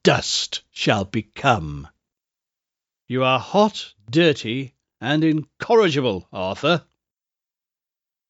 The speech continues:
She sat at the head of the table, Seaton at the foot, and I, before a wide waste of damask tablecloth, between them. It was an old and rather close dining room,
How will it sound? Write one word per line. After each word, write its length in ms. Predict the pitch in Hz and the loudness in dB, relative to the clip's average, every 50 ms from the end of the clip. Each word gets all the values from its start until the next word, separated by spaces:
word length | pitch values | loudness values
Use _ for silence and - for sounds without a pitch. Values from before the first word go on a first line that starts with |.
| _ | _
She 220 | - - - 285 277 | -2 2 4 4 4
sat 340 | - - 220 214 214 - 220 | 6 4 4 4 4 4 2
at 140 | 208 - | 0 2
the 100 | - 190 | 2 2
head 240 | 160 131 165 160 156 | 4 4 4 4 4
of 80 | 156 139 | 4 2
the 100 | 151 151 | 2 0
table, 640 | - - 170 165 156 143 110 110 104 101 98 - _ _ _ _ _ _ _ _ _ _ | 2 4 4 4 4 4 2 -2 -4 -4 -6 -12 _ _ _ _ _ _ _ _ _ _
Seaton 460 | - - - 226 196 - - 151 139 | -2 4 4 4 4 4 2 0 0
at 120 | 123 - | 0 0
the 100 | - 113 | -4 -6
foot, 520 | - - 247 220 151 135 123 - - - - _ _ _ _ _ _ _ _ _ _ _ _ - | -2 4 4 4 4 4 -2 -6 -12 -12 -14 _ _ _ _ _ _ _ _ _ _ _ _ -2
and 160 | 196 170 180 | 0 2 2
I, 520 | 214 190 147 135 139 156 185 196 151 127 _ _ _ _ _ _ | 4 2 2 2 2 0 0 -2 -6 -10 _ _ _ _ _ _
before 440 | - 139 131 - 160 151 151 156 147 | -6 -6 -2 0 0 2 2 2 2
a 80 | 123 110 | 0 0
wide 460 | 107 127 139 147 147 139 135 131 123 | 0 2 2 2 2 2 0 -2 -4
waste 540 | 110 107 131 143 151 151 143 - - - 131 | -4 -2 0 0 0 0 -2 -8 -10 -6 -4
of 380 | 110 101 98 98 92 92 - | -4 -4 -6 -8 -10 -10 2
damask 580 | - 143 135 135 139 139 135 120 - - - - _ _ | 2 4 4 4 2 0 0 -2 -4 -8 -10 -12 _ _
tablecloth, 840 | - 208 214 202 147 120 107 104 - 113 123 165 180 - - - _ _ _ _ _ _ _ | 2 4 4 4 4 0 -2 -2 2 4 4 4 4 2 -2 -16 _ _ _ _ _ _ _
between 440 | - 107 - - 190 226 226 190 156 | -8 -8 -2 0 2 2 4 4 2
them. 340 | 123 113 107 104 101 95 - _ _ _ _ _ _ _ _ _ _ _ _ _ _ _ _ _ _ _ | 2 2 0 -2 -2 -4 -8 _ _ _ _ _ _ _ _ _ _ _ _ _ _ _ _ _ _ _
It 100 | - 151 | -6 -4
was 140 | 233 240 220 | -2 2 2
an 80 | 277 247 | 4 4
old 380 | 196 185 202 214 233 233 190 | 6 6 6 4 4 4 4
and 200 | 202 202 190 165 | 2 2 2 2
rather 280 | 156 175 175 170 185 - | 4 2 2 2 0 -4
close 420 | - - 170 156 156 151 - - | -4 0 2 4 4 2 2 0
dining 420 | - 208 208 208 208 196 180 160 143 | 2 4 4 4 4 4 4 4 4
room, 380 | 135 123 117 110 107 95 - | 4 2 2 0 -4 -6 -10